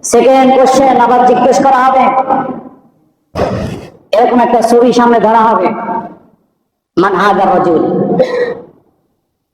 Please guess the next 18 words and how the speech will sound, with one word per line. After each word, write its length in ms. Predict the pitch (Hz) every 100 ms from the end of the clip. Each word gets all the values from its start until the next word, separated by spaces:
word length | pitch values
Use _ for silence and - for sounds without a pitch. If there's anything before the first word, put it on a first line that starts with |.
| _ _ _
এই 80 | -
ব্যক্তিকে 480 | 190 202 214 214 202
তুমি 180 | 208 220
চিনো? 440 | 254 311 320 320 254 - - - - - _ _
একটা 200 | 226 226
ছবি 360 | 240 269 277 254
তার 100 | 233
সামনে 320 | - 240 226
ধরা 180 | 208 190
হবে, 320 | 240 254 - - - - - - - _ _
"মান 160 | 175 185
হাদার 420 | 165 214 175 170
রাজুল?" 500 | 160 156 139 - - -
এই 180 | 190 208
ব্যক্তিকে। 800 | 202 202 190 160 - - - - - - - - _ _ _ _ _ _ _ _ _ _ _ _ _ _ _ -
যারা 260 | 190 214 220
এই 200 | 214 220
ব্যক্তি 920 | 220 220 220 214 196 208 208 - 202